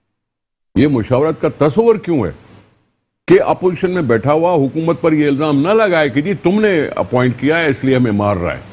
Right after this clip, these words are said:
इनपुट होनी चाहिए अपोजिशन की भी, ठीक है? इंडिपेंडेंट तभी होगा, वो सिक्योरिटी तभी महसूस करेगा। हम एतराज करते थे कि तुम नैब के चेयरमैन को अपने पास बुला के क्यों हिदायत दे रहे हो,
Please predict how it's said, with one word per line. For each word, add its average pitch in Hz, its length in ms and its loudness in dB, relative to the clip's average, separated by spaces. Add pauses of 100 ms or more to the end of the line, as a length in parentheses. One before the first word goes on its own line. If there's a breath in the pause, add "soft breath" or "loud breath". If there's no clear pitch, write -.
(1080)
इनपुट 190 380 2
होनी 156 220 0
चाहिए 139 280 0
अपोजिशन 98 580 -2
की 80 140 -4
भी, 73 140 -4 (560)
ठीक 139 160 2
है? - 300 -8 (280 loud breath)
इंडिपेंडेंट 185 720 0 (100)
तभी 202 240 2
होगा, 147 560 -2 (220)
वो 131 100 4
सिक्योरिटी 185 680 0
तभी 170 320 0
महसूस 131 460 -2
करेगा। 78 420 -2 (680 loud breath)
हम 226 240 4
एतराज 170 600 0
करते 117 440 -2
थे 151 320 0
कि - 140 -2
तुम 180 320 -2
नैब 131 360 0
के 165 120 2
चेयरमैन 131 400 0
को 175 160 0
अपने 147 340 -2
पास 127 260 0
बुला 101 440 2
के 196 240 0
क्यों 214 340 -2
हिदायत 190 340 0
दे 165 200 2
रहे 147 100 4
हो, 92 160 0